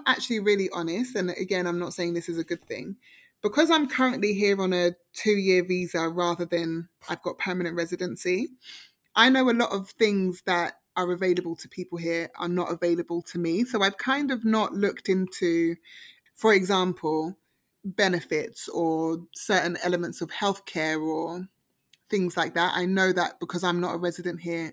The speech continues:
I don't get them anyway. So I've not taken the time to look. But now that I'm now moving into, I could be here more permanently,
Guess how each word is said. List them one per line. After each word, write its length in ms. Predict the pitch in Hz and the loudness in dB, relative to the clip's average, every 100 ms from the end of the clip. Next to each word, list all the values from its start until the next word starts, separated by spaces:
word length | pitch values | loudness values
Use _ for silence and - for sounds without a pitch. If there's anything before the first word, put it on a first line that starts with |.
| - | -4
I 120 | 175 | -4
don't 260 | 165 160 170 | -2 -6 -6
get 180 | - | -6
them 140 | 170 170 | -6 -6
anyway. 500 | 170 170 170 165 233 | -4 -2 0 0 0
So 180 | 254 202 | 0 0
I've 140 | 175 | 2
not 160 | 202 - | 0 -2
taken 340 | 185 175 165 | -2 0 0
the 80 | 160 | -2
time 320 | 151 160 160 156 | -2 -2 -2 -4
to 120 | 160 | -4
look. 460 | 156 165 453 - _ - - - - _ | -2 -2 -4 -12 _ -20 -20 -20 -20 _
But 120 | 190 | 4
now 220 | 208 226 | 8 6
that 120 | 233 - | 6 4
I'm 220 | 202 202 | 4 4
now 200 | 202 196 | 4 4
moving 400 | 196 196 185 185 | 4 4 2 0
into, 760 | 185 185 - 196 180 170 170 170 _ _ _ _ | 2 0 0 4 6 6 4 0 _ _ _ _
I 120 | 175 | 0
could 220 | 170 185 | 0 -4
be 200 | 190 185 | 0 0
here 280 | 170 175 170 _ _ | 4 2 2 _ _
more 280 | 180 175 170 | -4 -2 -2
permanently, 800 | - 175 175 180 185 185 214 | -2 -2 -2 -4 -2 -2 -2